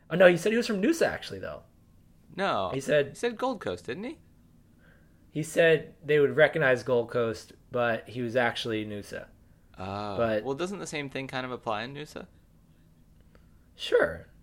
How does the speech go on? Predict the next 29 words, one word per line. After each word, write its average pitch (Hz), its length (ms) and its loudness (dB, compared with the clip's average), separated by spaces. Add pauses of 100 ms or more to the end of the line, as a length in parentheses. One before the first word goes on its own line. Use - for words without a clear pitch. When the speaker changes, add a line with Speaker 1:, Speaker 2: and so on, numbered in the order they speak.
(200)
Speaker 1:
Yeah. 156 360 4 (760)
I 127 120 4
think 180 180 0
he 143 40 -2
should - 180 -6
go 107 100 0
right 104 220 0
only 101 260 -6
for 82 320 -14 (240)
ten 123 220 -6
days, - 240 -10 (120)
Speaker 2:
<laughs> - 200 -18
Speaker 1:
ten 123 280 -4
weeks. 131 400 -6 (880)
Speaker 2:
All 127 80 6
right. 107 140 6
Speaker 1:
No, 196 80 10
I 175 100 10
don't. 110 220 4 (260)
What 175 140 8
I, 180 220 6 (600)
what 170 180 6
I 180 100 12
do 226 240 2
think 190 280 2
is 160 140 2
that 143 180 4
he 175 240 -4
should, 135 560 2